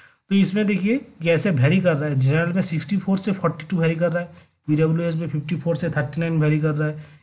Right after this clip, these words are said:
एनसीओबीसी में फिफ्टी सेवन to थर्टी सेवन, एससी में फिफ्टी एट to थर्टी वन, एसटी में फिफ्टी वन to ट्वेंटी वन and पीडब्ल्यूडी में फिफ्टी फ़ाइव to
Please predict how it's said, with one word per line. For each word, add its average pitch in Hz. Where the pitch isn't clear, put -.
एनसीओबीसी 165
में 170
फिफ्टी 165
सेवन 160
to 165
थर्टी 139
सेवन, 160
एससी 143
में 165
फिफ्टी 156
एट 160
to 135
थर्टी 151
वन, 160
एसटी 143
में 160
फिफ्टी 139
वन 151
to 151
ट्वेंटी 151
वन 165
and 135
पीडब्ल्यूडी 156
में 175
फिफ्टी 139
फ़ाइव 143
to 220